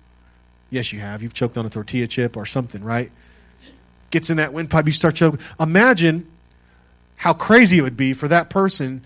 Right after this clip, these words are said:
to pass out 'cause of a pretzel. And no one understands, no one's paying attention, no one sees the face turn blue.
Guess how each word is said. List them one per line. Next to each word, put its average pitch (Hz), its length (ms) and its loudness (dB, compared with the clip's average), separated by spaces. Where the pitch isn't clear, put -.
to - 80 -8
pass 196 400 4
out 139 320 0
'cause 175 160 2
of 180 80 2
a 190 60 2
pretzel. 185 480 0
And 165 100 -4
no 208 140 8
one 233 160 8
understands, 196 680 4
no 190 140 4
one's 202 220 2
paying 185 240 -2
attention, 180 440 -4
no 180 140 4
one 190 160 2
sees 180 240 -6
the 147 100 -6
face 160 240 -4
turn 160 280 -8
blue. 139 300 -4